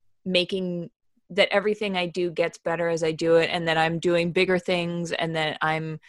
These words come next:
um, finding new opportunities and doing them. But I, I have no idea what those look like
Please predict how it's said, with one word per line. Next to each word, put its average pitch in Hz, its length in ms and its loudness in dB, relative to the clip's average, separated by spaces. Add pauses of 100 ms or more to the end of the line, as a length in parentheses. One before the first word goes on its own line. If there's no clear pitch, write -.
(440)
um, 160 460 0 (100)
finding 185 420 4
new 175 160 0
opportunities 170 920 -2
and 160 120 -6
doing 175 280 0
them. 208 160 2
But 185 120 2
I, 202 360 2
I 208 500 2 (260)
have 185 240 -4
no 190 440 0
idea 165 440 -2 (280)
what 185 180 -2
those 160 220 4
look 160 200 -2
like 151 420 -6